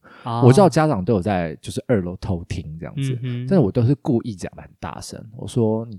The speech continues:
Speaker 2: 吹错啦，怎样，怎样，怎样，怎样，怎样。”他说：“你这样，我，我，我没有很想要继续帮你上课了，你要不要现在就乐器收一收啊？”然后，然后学生就是不讲话。我说：“不讲话什么意思？一直看着我什么意思？”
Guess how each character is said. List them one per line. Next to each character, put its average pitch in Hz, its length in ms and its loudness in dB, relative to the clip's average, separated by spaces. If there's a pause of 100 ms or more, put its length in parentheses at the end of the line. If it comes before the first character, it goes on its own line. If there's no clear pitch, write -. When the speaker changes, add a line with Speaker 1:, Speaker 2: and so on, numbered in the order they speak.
(120)
Speaker 2:
吹 185 160 0
错 202 260 4
啦， 180 460 2
怎 - 120 -8
样， 147 100 -2
怎 139 100 -2
样， 123 80 -2
怎 131 80 -4
样， 120 140 -6
怎 117 80 -6
样， 107 200 -4
怎 95 160 -4
样。” 87 120 -6 (420)
他 120 100 -2
说 127 300 0
：“你 110 140 -8
这 - 160 -2
样， 123 120 0
我， 95 160 -4 (500)
我， 113 260 -6
我 107 100 -6
没 123 140 -4
有 131 100 0
很 98 160 -2
想 92 160 -4
要 92 200 -2
继 - 140 -14
续 - 160 -14
帮 87 160 -8
你 85 60 -16
上 - 260 -12
课 - 200 -12
了， - 240 -18 (400)
你 120 100 -6
要 147 60 0
不 202 80 2
要 196 60 4
现 185 120 -2
在 151 80 -2
就 156 80 2
乐 143 180 4
器 117 160 -4
收 76 280 -4
一 76 40 -6
收 - 220 -12
啊？” - 240 -16 (540)
然 98 120 -4
后， 113 140 -2
然 101 120 -4
后 110 140 0
学 92 240 -4
生 92 280 -4
就 - 100 -8
是 87 160 -10 (380)
不 - 80 -2
讲 - 160 -10
话。 - 180 -14 (1200)
我 156 80 -6
说 170 80 -4
：“不 220 120 -4
讲 180 160 2
话 127 160 4
什 101 80 -2
么 92 80 -4
意 90 140 -8
思？ - 320 -12
一 156 100 -8
直 147 80 -2
看 127 220 -4
着 107 100 -2
我 73 100 -8
什 - 120 -14
么 - 100 -20
意 - 80 -18
思？” - 220 -20